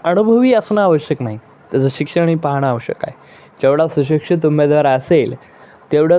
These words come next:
तुमचं विकास अधिक होईल, कारण त्याला ग्राउंड लेवलची माहिती असते, सुशिक्षितता असते ज्याच्यामध्ये, ज्याच्यामुळे त्याला संपूर्ण जास्त वाईड इन्फॉर्मेशन असते.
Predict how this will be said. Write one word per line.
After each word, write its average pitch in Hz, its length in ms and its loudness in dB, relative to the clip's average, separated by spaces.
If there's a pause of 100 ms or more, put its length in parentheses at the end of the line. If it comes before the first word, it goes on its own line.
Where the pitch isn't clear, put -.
तुमचं 143 420 0 (440)
विकास 135 460 -2 (140)
अधिक 151 280 0
होईल, 123 160 0
कारण 139 300 -2
त्याला 143 300 -2 (560)
ग्राउंड 131 260 0
लेवलची 123 500 -2
माहिती 127 420 -4
असते, 131 340 -2
सुशिक्षितता 135 760 -6
असते 131 320 -4
ज्याच्यामध्ये, 127 540 -2 (520)
ज्याच्यामुळे 135 480 0
त्याला 123 340 0 (380)
संपूर्ण 127 580 0 (680)
जास्त 151 320 -2 (100)
वाईड 151 360 0
इन्फॉर्मेशन 127 680 -2
असते. - 300 -10